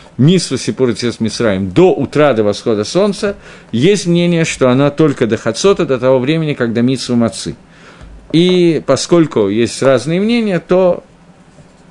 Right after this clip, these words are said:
как получится, так получится. Но, во всяком случае,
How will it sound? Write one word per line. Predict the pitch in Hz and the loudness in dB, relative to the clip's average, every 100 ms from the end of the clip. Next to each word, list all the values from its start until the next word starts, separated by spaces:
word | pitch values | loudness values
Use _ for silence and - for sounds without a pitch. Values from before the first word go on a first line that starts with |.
| _ _ | _ _
как | - 135 - | -2 -2 2
получится, | 131 165 - 139 127 | 2 2 0 -10 -4
так | 123 - | -4 0
получится. | 147 104 98 131 - - - - - - | 0 0 -4 -10 -14 -18 -20 -20 -20 -4
Но, | 123 | 2
во | 156 | 2
всяком | 156 208 208 180 | 2 0 -2 -4
случае, | - 170 165 143 | 0 0 0 -2